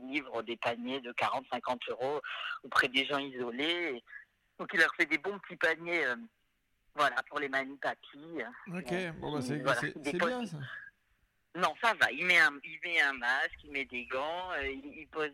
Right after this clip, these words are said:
Speaker 1: bien de la cagette devant. Les grands-pères attendent trois quarts d'heure, une heure, deux heures, je sais pas combien de temps, et puis ils récupèrent la cagette, ils désinfectent tout. Un peu de javel sur les pommes, et puis il n'y a plus qu'à les manger. Donc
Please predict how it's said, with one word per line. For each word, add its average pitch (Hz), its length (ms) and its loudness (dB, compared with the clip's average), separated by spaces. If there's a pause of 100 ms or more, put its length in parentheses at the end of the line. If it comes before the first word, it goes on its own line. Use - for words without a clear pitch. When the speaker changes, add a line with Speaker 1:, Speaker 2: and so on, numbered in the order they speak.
Speaker 1:
bien 156 180 -2
de 143 60 -8
la 139 80 2
cagette 143 420 -2
devant. 151 520 -2
Les 143 100 -2
grands-pères 143 480 2
attendent 147 360 -2
trois 147 180 0
quarts 147 240 2
d'heure, 156 220 4
une 165 180 0
heure, 147 180 2
deux 151 240 -2
heures, 160 140 6
je - 60 -6
sais - 60 -2
pas 151 140 0
combien 151 260 -2
de 147 40 -6
temps, 151 160 -2
et 156 40 -2
puis 143 140 -6
ils 139 40 -2
récupèrent 135 400 -2
la 127 100 0
cagette, 135 440 2
ils 156 100 -10
désinfectent 135 600 -6
tout. 196 240 -4 (540)
Un 160 100 8
peu 175 160 2
de - 60 -4
javel 160 260 6 (100)
sur 151 80 0
les 135 120 0
pommes, 220 260 2
et 160 80 -2
puis 135 120 -10
il - 20 -4
n'y 139 60 2
a 135 40 -2
plus - 140 -14
qu'à 139 100 -2
les 135 80 -4
manger. 175 460 -2
Donc 147 120 -6